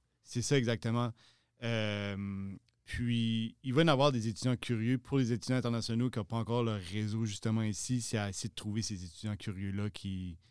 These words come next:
sont ouverts, qui veulent vous inviter chez, dans, <laughs> dans leur famille, dans leur, euh, cercle d'amis. Puis ça, il y en a,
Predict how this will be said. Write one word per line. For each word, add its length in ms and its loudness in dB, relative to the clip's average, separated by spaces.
sont 240 -4
ouverts, 420 -2
qui 120 -8
veulent 220 -2
vous 200 -4
inviter 480 0
chez, 480 -2
dans, 220 -4
<laughs> 120 -6
dans 160 2
leur 160 -2
famille, 560 2
dans 140 -4
leur, 180 -6
euh, 160 -8
cercle 280 -8
d'amis. 320 -4
Puis 140 -10
ça, 140 -4
il 100 0
y 80 -2
en 40 -6
a, 40 -8